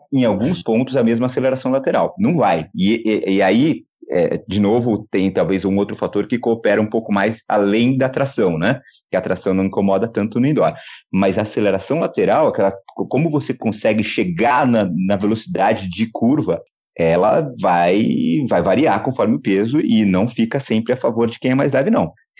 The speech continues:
Freada, como o Petit toda hora fala, a freada vai fazer diferença. Você vai ter que fazer a pilotagem pro seu peso, não tem jeito. Não é só achar que só porque você tá mais pesado, quando você fica mais leve, vai ficar tudo automaticamente mais fácil, né? Não, não é assim, não.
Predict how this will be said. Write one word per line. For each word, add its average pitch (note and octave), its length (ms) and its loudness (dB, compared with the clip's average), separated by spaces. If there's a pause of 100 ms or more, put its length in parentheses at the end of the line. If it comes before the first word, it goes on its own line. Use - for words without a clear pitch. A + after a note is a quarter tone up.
Freada, F#2+ 720 2
como F#2 280 -2 (220)
o F2 100 -10
Petit F#2 240 -4
toda G2 240 0
hora F2+ 160 2
fala, G#2+ 320 0
a - 100 -4
freada A2 400 2 (640)
vai - 80 2
fazer F#2 240 -2
diferença. C#3+ 680 -2
Você - 120 -10
vai F2 80 0
ter - 100 -6
que - 100 -6
fazer B2 260 0
a G2+ 60 2
pilotagem B2 460 0
pro D#3+ 160 -6
seu - 100 -14
peso, F2 300 0
não F2 140 -2
tem A2 120 -2
jeito. F2 320 -4 (220)
Não A2+ 100 2
é C3+ 140 0
só C3 160 0
achar A#2 340 0
que - 80 -8
só - 140 -2
porque - 220 -4
você A#2 200 -2
tá G#2 160 0
mais A2 160 2
pesado, G2+ 540 0 (320)
quando B2 180 2
você A#2 120 -2
fica B2 200 0
mais G2 200 2
leve, A#2+ 180 2
vai A2+ 140 2
ficar A2+ 180 -2
tudo G#2+ 180 -2
automaticamente G#2+ 760 0
mais A2+ 160 0
fácil, E2+ 360 -2
né? E2 140 -2
Não, F#2+ 300 0
não F#2 180 0
é F#2+ 80 2
assim, A2 220 -2
não. F2+ 180 -2